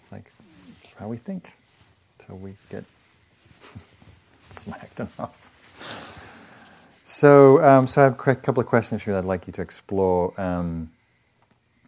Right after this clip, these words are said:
uh, where is the truth of change most challenging for you, and how do you deal with it? So, where is this, where is this experience of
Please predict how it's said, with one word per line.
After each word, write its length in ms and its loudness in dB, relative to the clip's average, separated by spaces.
uh, 220 -10
where 380 4
is 120 2
the 120 -6
truth 440 -6
of 140 -10
change 680 -4
most 320 -10
challenging 580 -10
for 180 -20
you, 340 -16
and 120 -16
how 220 -10
do 80 -10
you 60 -6
deal 260 -10
with 160 -14
it? 240 -20
So, 200 -20
where 380 -10
is 140 -12
this, 320 -18
where 200 -8
is 120 -12
this 360 -18
experience 800 2
of 420 -8